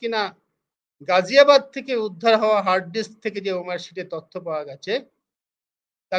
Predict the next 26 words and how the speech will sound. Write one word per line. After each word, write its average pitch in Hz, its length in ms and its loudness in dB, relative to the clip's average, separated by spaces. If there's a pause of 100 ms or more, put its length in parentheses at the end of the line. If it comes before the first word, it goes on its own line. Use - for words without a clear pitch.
গ্রাহ্য 175 280 -2 (140)
প্রমাণ 185 260 -4 (160)
নয় 208 200 4 (300)
এভিডেন্স 170 380 -8
অ্যাক্ট - 280 -8
অনুসারে। - 340 -20 (1160)
এভিডেন্স 202 320 -4
অ্যাক্ট 214 260 -4
অনুসারে 247 320 -6
যে 226 120 -8
স্কুল 262 260 -10
সার্ভিস 247 340 -2
কমিশন 220 320 -6 (100)
নিজেরা 208 320 -4
সেই 214 120 -8
ওএমআর 185 300 -8
শিট 175 160 -18 (460)
সংরক্ষণ 165 480 -12 (100)
করত, 165 220 -14 (560)
তাদের 175 260 -8
কাছে 196 240 -14
থাকতো, 151 280 -18
তাহলে 147 200 -10
সেটা 160 200 -14
গ্রাহ্য 131 240 -14 (100)
প্রমাণ। 120 240 -20